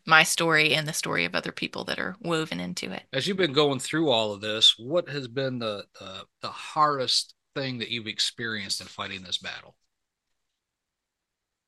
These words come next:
Speaker 1: Hmm. So in the beginning, it was fighting my own mind of just how
Speaker 2: <laughs>
Speaker 1: hard it is to rethink something you have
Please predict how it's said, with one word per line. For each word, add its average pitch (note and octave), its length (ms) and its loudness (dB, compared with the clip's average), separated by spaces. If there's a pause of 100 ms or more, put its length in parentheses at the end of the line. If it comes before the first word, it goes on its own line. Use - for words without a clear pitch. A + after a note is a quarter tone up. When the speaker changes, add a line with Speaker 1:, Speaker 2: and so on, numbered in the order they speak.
Speaker 1:
Hmm. G3+ 400 4 (180)
So - 140 8
in A#3 80 12
the A#3+ 80 8
beginning, A3+ 500 8
it E3+ 140 8
was G3 260 4
fighting G3+ 540 6
my F3+ 240 6
own G3+ 320 2
mind D3+ 560 4 (240)
of E3 240 4
just F#3 360 10
how G#3 240 8
Speaker 2:
<laughs> - 0 -
Speaker 1:
hard F#3+ 440 10
it G3+ 180 4
is A#3 580 4
to F3+ 160 4
rethink E3+ 680 4
something D#3+ 520 2
you D3+ 120 2
have E3 260 -2